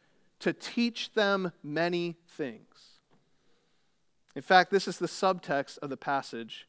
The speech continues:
itself. This, this story of Jesus' feeding of the five thousand, uh, is repeated actually in all four Gospels. It's one of the very, it might be the only one aside from the resurrection, uh, that's repeated in all four Gospels. I didn't check that,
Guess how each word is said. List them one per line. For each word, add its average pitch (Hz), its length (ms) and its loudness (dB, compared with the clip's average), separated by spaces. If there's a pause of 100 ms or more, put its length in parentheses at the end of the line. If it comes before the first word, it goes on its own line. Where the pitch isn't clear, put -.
itself. - 580 -6 (320)
This, 151 160 -8
this 160 180 -8
story 196 320 0
of 156 60 0
Jesus' 165 380 -6 (180)
feeding 190 320 -4
of 139 60 -4
the 143 80 -4
five 170 340 4
thousand, 160 480 2 (540)
uh, 156 180 6
is 175 180 4
repeated 180 540 4
actually 190 400 4
in 165 80 0
all 190 340 2
four 190 360 4
Gospels. 165 520 2
It's 139 140 -10
one 180 140 -4
of 170 60 -2
the 151 60 0
very, 180 360 0
it 160 40 -4
might 214 200 -4
be 208 80 -6
the 165 180 -2
only 190 300 -2
one 165 260 0
aside 151 340 0
from 156 140 -8
the 139 80 -2
resurrection, 139 720 -2 (540)
uh, 131 320 2 (260)
that's 151 240 2
repeated 180 400 -2
in 147 140 0
all 156 140 4
four 160 260 0
Gospels. 147 560 2
I 131 240 2
didn't 156 260 -6
check 143 300 -4
that, 131 320 0